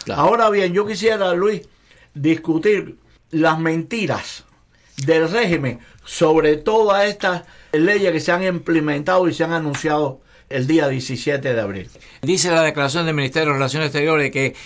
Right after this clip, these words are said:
Speaker 1: que el, las medidas de los Estados Unidos son,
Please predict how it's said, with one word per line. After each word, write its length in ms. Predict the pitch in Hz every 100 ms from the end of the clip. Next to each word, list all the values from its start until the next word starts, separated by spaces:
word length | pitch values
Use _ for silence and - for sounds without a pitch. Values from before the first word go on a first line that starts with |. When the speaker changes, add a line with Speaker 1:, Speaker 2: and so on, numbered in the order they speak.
| - -
Speaker 1:
que 140 | 127
el, 240 | 131 131 143
las 160 | 131
medidas 420 | 123 135 165 156 135
de 60 |
los 120 | 127
Estados 380 | 123 - 156 135
Unidos 280 | 147 160 135
son, 200 | 156